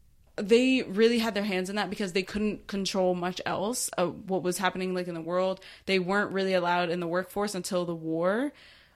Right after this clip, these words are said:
Uh, and then after the war, they were like, "Bye, bye, bye, the men are back." So they really had to take out their kind of frustration and just all their energy on something. So they took it to, like, schools and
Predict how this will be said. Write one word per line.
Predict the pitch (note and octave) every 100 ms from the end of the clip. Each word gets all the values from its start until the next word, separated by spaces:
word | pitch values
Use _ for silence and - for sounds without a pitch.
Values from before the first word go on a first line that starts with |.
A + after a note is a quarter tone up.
| _ -
Uh, | F#3 F3+
and | F#3 F#3+
then | F3+
after | F#3 F#3
the | F3+
war, | E3+ F3+ F3+
they |
were | F3
like, | D#3+ D#3+
"Bye, | C4
bye, | C#4+
bye, | C4 B3
the | A3+
men | G3+ G3+
are |
back." | F3+ D#3 D#3+ - _ _ -
So | - G#3+ G3 F#3 F3+ - - -
they | F3+ G#3+
really | G3 G3+
had | G#3+ G3
to | F#3
take | F#3+
out | F#3+ F3+ -
their | F3+ E3 D#3
kind | - E3+
of | C#3 -
frustration | - F#3 F3+ F#3 F#3 F#3+ F#3+ F#3
and | F3+ F3+
just | F3+ - - _ _
all | G3+ G#3
their | G3 G3
energy | F#3 F#3 F#3 A3 B3 B3+ - -
on | F#3 G3+
something. | G3 F#3 F3+ G#3 A#3
So | B3 G#3+
they | F#3 F3+
took | E3 - F#3
it | F3+
to, | - F3+ _ _ _ _ _ - _
like, | G3 F#3
schools | - - F#3+ F#3 F#3 F#3 F3+
and | F3 D#3+ E3+